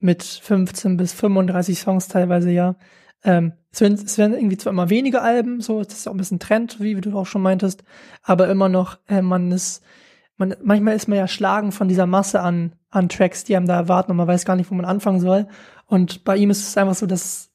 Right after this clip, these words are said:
das ein komprimierte-, komprimiertes Ding ist, was halt wahrscheinlich sich in diese Trilogie einreihen wird, so was als Startschuss gilt, als Kapitelstart. Ähm, und, äh, dass das ein ganz schöner Ansatz ist, dass der, der da gewählt wird. Und eine Sache noch,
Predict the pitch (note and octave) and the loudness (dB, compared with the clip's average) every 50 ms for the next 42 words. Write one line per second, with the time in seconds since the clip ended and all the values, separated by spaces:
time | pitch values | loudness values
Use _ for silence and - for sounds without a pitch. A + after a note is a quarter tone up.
0 | _ _ - F#3+ - - B3 G#3 G3+ G3+ G3+ G3+ G3+ G3 F#3+ _ _ _ _ _ | _ _ -12 -12 -10 -4 0 2 2 4 4 2 0 -2 -4 _ _ _ _ _
1 | _ - - G3+ F#3 - G#3+ G3 F#3+ G3 G3 - - - G#3+ G3+ - - G#3+ G3+ | _ -2 0 0 0 2 0 0 0 0 -2 -4 0 0 0 0 2 0 2 2
2 | G#3+ G#3 G#3 F3+ - - C4+ C#4+ C#4+ C#4+ C4 - A3+ G3+ F#3 - - F#3+ F#3 - | 2 2 0 -2 -2 -2 -4 -2 -2 -4 -4 -4 -4 -4 -4 -2 -4 -6 -6 -6
3 | _ _ _ _ - F#3 E3+ F3+ - G3+ F#3+ F#3+ F#3 F3 - - A#3+ G3 F#3 - | _ _ _ _ -8 -4 -4 -2 0 0 0 0 0 -2 -4 -6 -6 -4 -2 0
4 | F#3 F#3 F#3 F3+ F3+ - - A3 G3+ F#3 F3+ F3 F#3 - - A3+ A#3+ B3+ C4 B3 | 0 0 0 0 -2 0 0 2 4 4 2 2 0 -2 0 0 0 0 0 0
5 | B3+ A#3+ A#3+ A#3 A3 G3+ G3+ A3+ A#3+ A#3 - - A3+ G3 F#3+ F#3 F3+ F3 E3 - | 2 2 2 2 2 2 2 0 0 -2 -2 -4 -2 0 0 0 0 -2 -6 -4
6 | - - A3 A#3+ A#3+ - - A#3 G#3 - - A3+ G#3+ G#3 A3 G#3 - - - _ | -2 -2 0 0 -2 -2 -2 -4 -2 -2 0 -2 0 0 -2 -6 -6 -8 -12 _
7 | - - - - - - - - G3 - - A#3+ A#3+ A#3 G#3 - - - G#3 G3+ | -18 -20 -20 -20 -20 -16 -4 -4 -4 0 0 0 2 2 0 0 0 2 2 2
8 | G3+ G3+ G3+ - - - - - - _ - G#3+ F#3 F#3 F#3 F#3 F3+ F#3 F#3 F#3 | 2 0 -2 -16 -20 -20 -20 -20 -20 _ 0 2 2 4 4 4 2 0 -2 -4
9 | _ - - _ _ _ _ _ - F#3 F3+ F3+ F3 F3 E3+ - - - F3+ E3+ | _ -20 -20 _ _ _ _ _ 0 2 4 4 2 0 -2 -4 -4 -2 0 0
10 | E3+ E3+ F3 F3+ - _ _ _ _ _ _ _ - - F#3 E3+ - F#3+ F3+ - | 2 0 0 -2 -6 _ _ _ _ _ _ _ -2 -2 -2 0 2 0 0 0
11 | - F#3 G3 F#3+ F3 - - G#3 F3+ - F#3 F#3 F3+ F3+ E3+ - F3+ - - F#3+ | 0 -2 0 0 -2 -2 -2 -2 0 0 0 0 0 0 -2 -4 -10 -8 -6 -6
12 | F3 - - F3+ F3+ F3 - F#3+ - G#3 F#3 F3 F3+ F#3 F#3 F3+ F3+ E3 G3 G#3 | -6 -2 0 -2 0 0 -4 -4 0 0 2 2 2 2 2 2 0 2 2 0
13 | G3 G3+ G#3 F#3+ G#3+ G#3+ - F3 A3 A#3 G#3+ G3 A3 G#3+ - G#3+ G#3 A3 G#3 - | 0 0 -4 -4 -4 -6 -4 -2 -2 -2 0 0 -2 0 0 0 0 0 -2 -4
14 | - | -8